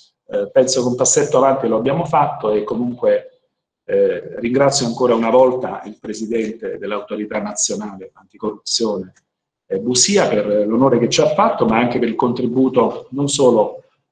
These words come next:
diciamo, di rappresentanza dell'anac, ma proprio un contributo fattivo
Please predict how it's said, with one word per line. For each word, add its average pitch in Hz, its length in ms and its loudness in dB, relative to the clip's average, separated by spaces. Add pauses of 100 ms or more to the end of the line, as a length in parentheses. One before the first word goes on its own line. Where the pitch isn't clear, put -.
diciamo, 113 640 -2
di 117 100 -2
rappresentanza 123 920 0
dell'anac, 117 560 -2
ma 110 160 0
proprio 110 260 -2
un 107 60 -4
contributo 127 480 0
fattivo 113 560 -2